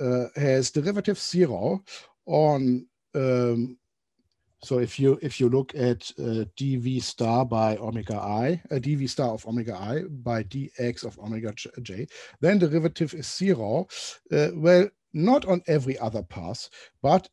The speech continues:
if you are on a set that lies outside of this mixing, yeah? So, uh, you have that the derivative of this value with respect to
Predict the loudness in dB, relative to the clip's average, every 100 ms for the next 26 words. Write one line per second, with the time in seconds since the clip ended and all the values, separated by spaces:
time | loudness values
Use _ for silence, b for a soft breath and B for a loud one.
0 | -2 -2 -2 -2 -2 0 0 0 -4 -6
1 | -8 2 4 4 2 -4 _ 0 2 4
2 | 4 4 -4 2 4 4 4 2 4 2
3 | 0 -4 -4 4 4 4 -2 0 0 -2
4 | -10 -14 -6 -4 -4 B B B 2 6
5 | 6 4 2 2 4 4 4 2 2 6
6 | 4 4 2 4 4 0 0 4 4 4
7 | 4 2 2 -2 -2 -2 -16 B B 2
8 | 6 6 4 -6 -6 -4 -2 0 0 -2
9 | -4 -2 -4 -4